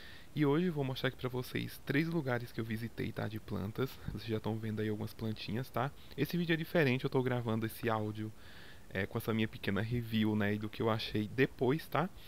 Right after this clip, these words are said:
Então é por isso que não tá acompanhando <laughs> o meu áudio mostrando aí as plantas, tá? Mas aí eu vou falando com vocês um pouquinho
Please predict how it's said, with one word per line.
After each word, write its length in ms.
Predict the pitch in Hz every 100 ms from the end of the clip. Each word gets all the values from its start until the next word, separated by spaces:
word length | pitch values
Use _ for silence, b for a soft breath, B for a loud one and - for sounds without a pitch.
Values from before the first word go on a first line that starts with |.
| B B -
Então 300 | 127 117 117
é 40 | 113
por 180 | 131
isso 120 | 131 -
que 80 |
não 120 | 120 120
tá 120 | 120
acompanhando 720 | - 120 - 113 110 107 113
<laughs> 100 | 107
o 40 | 131
meu 200 | 110 104
áudio 260 | 107 113
mostrando 420 | 110 107 - 101 101
aí 100 | 101
as 140 | -
plantas, 520 | - 131 185 226 208 - B B B B B B B -
tá? 140 | 131
Mas 200 | 143 143
aí 100 | 151
eu 80 | 151
vou 140 | 151
falando 340 | 151 151 143 135
com 80 | 131
vocês 280 | 131 123
um 60 | 120
pouquinho 600 | - 117 - 113 120